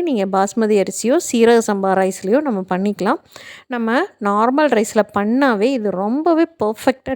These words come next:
டேஸ்டியா வரும். ஃபைனல் அவுட்புட் வரும்போது உங்களுக்கே தெரியும், சாப்பாட்டு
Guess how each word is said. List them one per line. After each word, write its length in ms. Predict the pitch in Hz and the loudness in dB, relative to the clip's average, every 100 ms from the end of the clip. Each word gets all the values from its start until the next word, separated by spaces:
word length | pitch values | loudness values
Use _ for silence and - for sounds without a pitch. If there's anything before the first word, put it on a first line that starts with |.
| - | -4
டேஸ்டியா 460 | 214 226 - 240 226 185 | -2 -4 -2 0 2 2
வரும். 240 | 185 254 - | 0 0 0
ஃபைனல் 420 | 247 233 240 220 208 | 2 4 4 4 2
அவுட்புட் 340 | 214 262 226 202 | 4 4 6 4
வரும்போது 340 | 202 202 240 240 | 4 2 4 2
உங்களுக்கே 420 | 202 233 277 311 311 | 2 0 2 2 2
தெரியும், 300 | 220 196 247 - - - - - | 2 2 0 -4 -16 -20 -10 0
சாப்பாட்டு 460 | 247 277 320 311 | 0 2 0 4